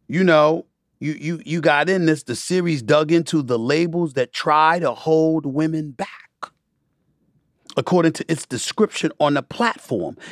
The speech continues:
had guests like Serena Williams, Mariah Carey, Mindy Kaling, Spotify, and Archewell, the podcast company owned by Markle and Prince Harry.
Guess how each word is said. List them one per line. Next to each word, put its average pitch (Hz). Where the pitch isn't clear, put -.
had 147
guests 156
like 151
Serena 151
Williams, 156
Mariah 143
Carey, 160
Mindy 151
Kaling, 170
Spotify, 143
and 156
Archewell, 117
the 110
podcast 147
company 139
owned 202
by 151
Markle 123
and 113
Prince 113
Harry. 113